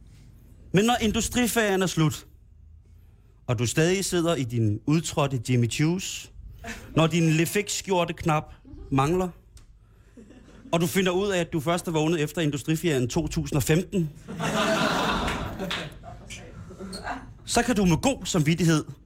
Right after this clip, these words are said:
så småt begynde at tænke videre på dit liv. Men først der. Ikke før.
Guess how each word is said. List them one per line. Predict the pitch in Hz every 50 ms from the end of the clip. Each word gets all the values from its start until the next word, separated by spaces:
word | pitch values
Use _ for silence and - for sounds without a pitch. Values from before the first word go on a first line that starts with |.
| - - -
så | - - 139
småt | 123 - - 160 175 - - - -
begynde | - 175 - 156 143 135 151 - -
at | 123
tænke | - - 160 160 120
videre | 113 110 101 98 101 101 101 98 - - - - - -
på | - 135
dit | 131 131
liv. | 101 98 - - - - - - - - - - - - - - - - - - - - - - - - - - - - - - - - - - - - -
Men | 113 107
først | 95 - 127 143 151 - - - - - - - - - -
der. | 107 98 - - - - - - - - - - - - - - - - - - - - - - -
Ikke | - 107 98 127
før. | 113 - 95 90